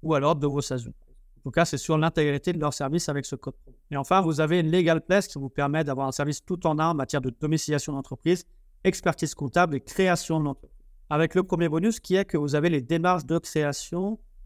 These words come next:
gratuites si vous, euh, prenez un expert comptable auprès de Legal Place. Donc, ce qui est quand même un gros coût économisé.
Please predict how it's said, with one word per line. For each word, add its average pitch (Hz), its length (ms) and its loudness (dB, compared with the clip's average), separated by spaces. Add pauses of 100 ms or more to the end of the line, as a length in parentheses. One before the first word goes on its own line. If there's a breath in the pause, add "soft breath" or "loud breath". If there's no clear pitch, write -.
(120)
gratuites 202 560 -2 (260)
si - 300 0
vous, 202 300 2
euh, 143 80 2
prenez 156 340 0
un 151 120 2
expert 139 300 -4
comptable 170 500 0 (300)
auprès 156 360 2
de 135 100 0
Legal 127 300 0
Place. - 340 -16 (180)
Donc, 135 120 -4
ce - 40 -8
qui - 60 0
est 131 80 2
quand 143 180 2
même 160 100 2 (340)
un 131 100 0
gros 151 220 2
coût 156 140 2
économisé. 131 500 -2